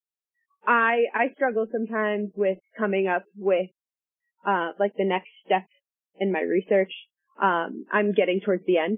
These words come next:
so now I have to do a lot more independent <laughs> thinking, um, as opposed to someone being like, "Here's this project, go crazy." Um, so I, I have to come up with my own ideas, and that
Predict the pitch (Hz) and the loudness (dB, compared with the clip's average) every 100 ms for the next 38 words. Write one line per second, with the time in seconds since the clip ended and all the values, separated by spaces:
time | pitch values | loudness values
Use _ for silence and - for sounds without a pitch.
0 | - - 180 170 180 180 - 170 185 180 | -4 -2 0 0 -2 -4 -4 0 2 2
1 | 165 185 175 165 - 196 180 - 170 196 | 0 -2 -2 -2 -2 -2 -2 -2 0 0
2 | 202 240 247 247 254 226 - - - 202 | 2 2 2 2 0 0 -6 -16 -2 2
3 | 190 165 - 196 - 196 175 175 _ 185 | 2 0 0 0 2 2 2 0 _ 0
4 | 170 - - _ 226 208 202 196 202 208 | 0 -8 -20 _ 2 2 4 2 2 2
5 | 277 262 254 277 262 - - _ 233 233 | 2 0 0 0 2 0 -6 _ 0 2
6 | 277 240 175 190 _ - - - 208 185 | 2 2 -2 -4 _ -20 -6 2 4 2
7 | 170 202 214 _ _ _ _ - - 226 | -2 -8 -12 _ _ _ _ -4 0 2
8 | 214 - 214 208 202 196 - - _ _ | 2 2 4 4 2 0 -4 -16 _ _
9 | _ _ _ - 233 226 220 220 220 214 | _ _ _ -2 0 2 2 0 -4 -6
10 | 220 208 190 180 - 160 - 190 196 202 | -8 -4 -4 -6 -8 -10 -4 -2 0 0
11 | 233 247 226 175 170 170 | 0 0 0 -2 -2 -2